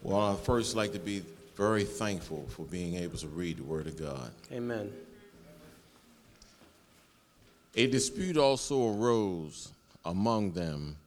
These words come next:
Speaker 1: as to which of them was considered to be the greatest. Jesus said to them, "The king of the Gentiles lord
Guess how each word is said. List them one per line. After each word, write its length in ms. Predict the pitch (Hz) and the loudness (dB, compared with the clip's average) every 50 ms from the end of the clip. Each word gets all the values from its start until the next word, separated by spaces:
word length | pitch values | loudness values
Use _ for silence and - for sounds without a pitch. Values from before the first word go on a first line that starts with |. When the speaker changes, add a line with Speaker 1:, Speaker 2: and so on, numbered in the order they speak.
| _ _ _ _ _ _ _ _ - | _ _ _ _ _ _ _ _ -4
Speaker 1:
as 280 | 90 90 101 95 - - | -2 -2 0 -2 -2 -4
to 100 | - 107 | -4 -4
which 300 | 104 98 113 139 139 - | 0 2 2 2 2 2
of 160 | 147 135 120 127 | 2 2 2 2
them 240 | 139 139 131 131 | 0 0 2 0
was 120 | 131 127 - | 0 -2 -2
considered 520 | - 120 113 - - - 120 120 120 110 | -2 -2 0 0 2 2 2 0 0 -2
to 100 | - 104 | -2 -4
be 220 | 87 78 107 113 110 | -2 0 0 0 0
the 100 | 92 85 | 0 -2
greatest. 840 | 71 76 95 101 101 95 80 65 65 - - - - - - - - _ _ _ _ _ _ _ _ _ _ _ _ _ _ _ _ _ _ _ _ _ - - - _ _ _ _ _ _ - - | -2 -2 0 0 0 0 -2 -4 -6 -4 -4 -2 -2 -4 -6 -8 -12 _ _ _ _ _ _ _ _ _ _ _ _ _ _ _ _ _ _ _ _ _ -20 -20 -20 _ _ _ _ _ _ -14 -4
Jesus 400 | 76 101 107 107 101 107 98 - | 0 2 2 2 2 2 0 2
said 260 | - 135 127 123 107 | 4 4 4 4 4
to 120 | - - 101 | 2 0 -2
them, 460 | 82 95 95 87 78 71 73 71 67 - _ _ _ _ _ _ _ _ _ _ _ _ _ _ _ _ _ _ _ _ _ - | 0 0 0 0 -2 -2 -4 -6 -8 -12 _ _ _ _ _ _ _ _ _ _ _ _ _ _ _ _ _ _ _ _ _ -4
"The 100 | 98 95 | -4 0
king 300 | - - 143 147 151 151 | 4 6 6 8 8 8
of 120 | 147 127 | 6 6
the 100 | 120 135 | 4 2
Gentiles 840 | 113 110 135 156 147 139 127 - 135 127 113 107 101 95 92 80 85 | 2 4 4 4 4 4 4 2 2 2 4 4 2 2 0 0 0
lord 400 | 95 104 107 110 110 117 123 120 | 4 6 6 8 6 6 4 2